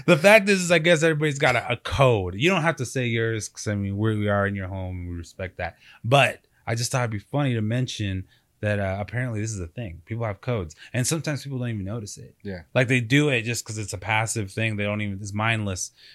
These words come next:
Speaker 1: or, uh, or aimless or whatever word I'm trying to look for, that you do it and, uh, and you don't realize it, and it's a code that you just develop in your, in your lifetime. So I wanted to kinda let you guys know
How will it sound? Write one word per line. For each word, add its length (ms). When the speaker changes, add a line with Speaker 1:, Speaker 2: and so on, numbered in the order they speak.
Speaker 1:
or, 200
uh, 380
or 280
aimless 500
or 160
whatever 320
word 140
I'm 80
trying 180
to 60
look 100
for, 260
that 380
you 160
do 360
it 360
and, 280
uh, 180
and 160
you 80
don't 180
realize 460
it, 280
and 160
it's 200
a 60
code 480
that 200
you 80
just 240
develop 460
in 100
your, 220
in 100
your 120
lifetime. 460
So 360
I 100
wanted 240
to 80
kinda 280
let 200
you 60
guys 300
know 480